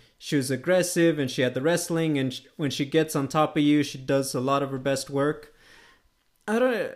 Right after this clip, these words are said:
I feel like, once again, when you have a bigger opponent, that's a big part of it. I do think there was a lot of a discouragement. Remember, she's coming off, I don't know if it was the same knee, but for sure several injuries that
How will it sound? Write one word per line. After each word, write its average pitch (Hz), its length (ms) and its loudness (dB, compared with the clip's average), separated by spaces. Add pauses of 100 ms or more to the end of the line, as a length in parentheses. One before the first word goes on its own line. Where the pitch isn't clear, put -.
(300)
I 180 60 -2
feel 254 240 0
like, 208 240 0
once 202 260 -2
again, 175 400 0
when 160 160 2
you 151 80 0
have 180 360 0
a 165 120 0
bigger 156 420 4
opponent, 143 600 0
that's 151 240 0
a - 20 -6
big 147 300 0
part 143 240 2
of 143 120 0
it. 143 380 2 (220)
I 147 140 4
do 175 260 0
think 165 260 2
there 156 120 6
was 147 180 4
a 147 40 4
lot 139 280 6
of 131 120 2
a 131 460 6 (360)
discouragement. 160 920 4
Remember, 156 400 4
she's 139 260 -4
coming 165 320 2
off, 147 460 0
I 165 300 -4
don't 185 80 0
know 180 120 2
if 175 100 -6
it 170 40 2
was 135 200 -2
the 135 80 0
same 143 480 2
knee, 143 200 4
but 127 380 0 (440)
for 160 140 4
sure 175 340 6
several 160 600 4
injuries 139 640 2
that 127 420 0